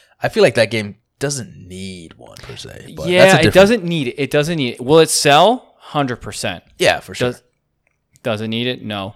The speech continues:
Speaker 2: What I s-, what I can see Dead Space doing is that it's a reboot.
Speaker 1: Sure.
Speaker 2: It's a reboot of Dead Space.
Speaker 1: Okay.
Speaker 2: Um, a-, and if it's not a reboot,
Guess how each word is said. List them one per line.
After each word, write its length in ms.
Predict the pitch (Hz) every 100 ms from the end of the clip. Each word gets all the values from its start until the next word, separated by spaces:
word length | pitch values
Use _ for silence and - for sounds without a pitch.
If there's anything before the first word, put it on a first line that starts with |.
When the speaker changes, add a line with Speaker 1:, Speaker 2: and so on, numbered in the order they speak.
| _ - -
Speaker 2:
What 240 | - 147 143
I 100 | 127
s-, 360 | 117 - - -
what 280 | 139 143
I 100 | 127 120
can 400 | - 143 156 175
see 260 | - 170
Dead 220 | 139 131
Space 340 | - 131 120 -
doing 400 | 117 139 202 220 _ _ _ _ _
is 100 | 113
that 160 | 120 -
it's 160 | 127
a 40 | 113
reboot. 600 | 101 104 123 107 95 - _ _ _ _ _ _ _ _ _ _ _ _ _ _ _ _ _ _ _ _ _ _ _ _ _ _ _ _
Speaker 1:
Sure. 400 | - - 90 - _ _ _ _ _
Speaker 2:
It's 140 | 123 120
a 40 |
reboot 440 | 117 156 135 123
of 100 | 107
Dead 180 | 98 92
Space. 520 | - 85 82 - - _ -
Speaker 1:
Okay. 160 | 113 110
Speaker 2:
Um, 520 | 104 104 101 - _ _ _ _ _ _ _ _
a-, 280 | - - -
and 140 | 131
if 120 | 123 127
it's 160 | -
not 160 | 180 202
a 40 |
reboot, 580 | 143 127 107 110 107 110